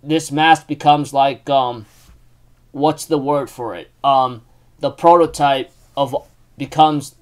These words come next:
the first one to be, let the other mask be a prototype. In other words, this was the original mask that was created, the Akuratara or something, Akurata.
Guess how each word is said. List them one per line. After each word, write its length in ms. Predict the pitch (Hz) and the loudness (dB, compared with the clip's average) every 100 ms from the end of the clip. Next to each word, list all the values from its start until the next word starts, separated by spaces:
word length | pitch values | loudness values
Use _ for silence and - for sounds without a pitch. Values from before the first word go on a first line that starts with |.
| - | -14
the 140 | 139 | -12
first 300 | - 160 151 | -4 -2 -2
one 160 | 156 156 | -4 -6
to 80 | - | -8
be, 180 | 131 | -14
let 320 | 123 135 143 - | -8 -6 -6 -6
the 140 | 143 | -4
other 160 | 143 135 | -4 -4
mask 280 | 135 135 | -6 -6
be 120 | 143 127 | -6 -8
a 40 | |
prototype. 600 | - 143 123 - 101 98 - | -4 -4 -4 -8 -10 -10 -6
In 80 | 160 | -4
other 160 | 196 | 0
words, 260 | 196 196 165 | 4 4 4
this 220 | 170 - | -6 -2
was 180 | 175 160 | -2 0
the 160 | 170 - | -2 -4
original 540 | 147 156 156 160 165 | -2 0 0 -2 -4
mask 320 | 143 147 143 | -4 -6 -4
that 120 | 156 | -2
was 180 | 147 147 | -4 -4
created, 320 | - 151 151 139 | -6 -4 -2 -4
the 120 | - | -4
Akuratara 880 | 131 - 151 143 143 143 143 156 156 | -6 -4 -6 -6 -4 -2 0 2 0
or 80 | 156 | -2
something, 460 | 156 156 165 156 - _ _ _ | -8 -8 -8 -10 -12 _ _ _
Akurata. 680 | 139 139 165 160 170 170 170 | -4 -2 -2 -2 2 2 2